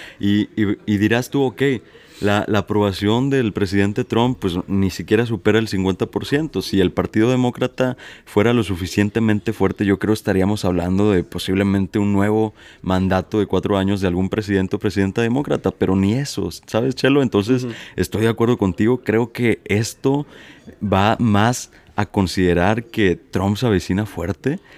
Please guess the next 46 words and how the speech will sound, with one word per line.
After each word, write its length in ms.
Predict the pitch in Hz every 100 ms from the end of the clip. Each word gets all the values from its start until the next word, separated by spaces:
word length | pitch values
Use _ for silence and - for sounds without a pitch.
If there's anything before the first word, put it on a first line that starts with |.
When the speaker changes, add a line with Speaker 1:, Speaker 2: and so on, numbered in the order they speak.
| -
Speaker 1:
más 240 | 92 87 -
que 80 | 104
nada 360 | 98 101 101
porque 340 | 95 - 78 76
fue 260 | - -
absuelto 640 | 92 98 - 92 90 113 107
y, 80 | 85
y 100 | 90
como 220 | 85 82
tú 140 | -
dices, 360 | 95 92 110 104
está 280 | 90 - 82
en 100 | 87
las 140 | 92
nubes 360 | 95 95 104 92
ahorita 360 | 87 87 -
el 60 | 107
Speaker 2:
Y 20 |
sí. 60 | 120
Speaker 1:
cabrón 420 | 87 87 90 104
celebrando 600 | 107 95 90 87 90 101
a 60 | 98
todo 280 | - 101
lo 160 | 101 98
que 140 | -
da. 280 | 90 90 120 - - - - - _ 95
Pero 160 | 90
bueno, 380 | 82 92 160 143
pues 260 | - 104 101
a 60 |
ver 220 | 98 107 107
qué, 360 | 127 139 113
qué 140 | - 120
sucede 540 | 113 123 113 113 127
con 160 | - 101
las, 240 | 92 85
con, 340 | - 92 90 82 _ _ -
con 140 | 95
todos 260 | 87 110 117 -
los 240 | 101 95 92
meses 260 | 90 101
que 100 | -
vengan 300 | 87 92 101
de 80 | 95
las 160 | 82 -
elecciones. 600 | 85 - 92 104 123